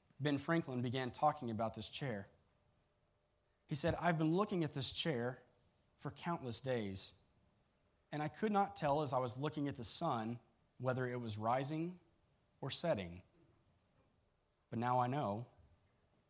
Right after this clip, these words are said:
it is a rising sun." Ben Franklin had hope for the future of this country. He knew that the sun was just beginning to rise. For you and I,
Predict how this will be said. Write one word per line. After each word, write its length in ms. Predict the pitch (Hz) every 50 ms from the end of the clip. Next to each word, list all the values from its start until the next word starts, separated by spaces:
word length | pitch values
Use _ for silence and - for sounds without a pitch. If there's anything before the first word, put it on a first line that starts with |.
| _ _ -
it 120 | - 117 113
is 160 | 123 113 101
a 40 | 98
rising 380 | 95 107 104 104 98 101 98
sun." 400 | 98 - - 120 110 95 92 87 - - - - _ _ _ _ _ _ _ _ _ _ _ _ _ _ _ _ _ _ _ _ _ _ _ _ _ _ _ _ _ _ _ _ _ _ _ _ _ _ _ _ _ -
Ben 160 | 147 147 135
Franklin 380 | 139 160 160 156 151 147 131
had 200 | 120 127 143 139
hope 300 | 135 113 143 160 160 -
for 100 | - 143
the 80 | 131 123
future 360 | - - 175 156 - 139 127
of 80 | 120 113
this 140 | 120 113 -
country. 460 | - 135 127 117 - 147 147 151 151 - _ _ _ _ _ _ _ _ _ _
He 120 | - 170 170
knew 220 | 165 170 208 214 175
that 140 | 175 139
the 80 | - 147
sun 360 | - - 190 196 202 190 175
was 160 | 160 151 113
just 300 | - 180 196 185 - -
beginning 360 | 175 165 151 165 170 165 165 156
to 100 | 156 147
rise. 600 | 135 135 135 127 117 110 104 110 113 - - - - _ _ _ _ _ _ _ _ _ _ _ _ _ _ _ _ _ _
For 120 | - 147 135
you 200 | 139 156 160 156
and 120 | 147 143
I, 380 | 151 165 160 143 131 127 123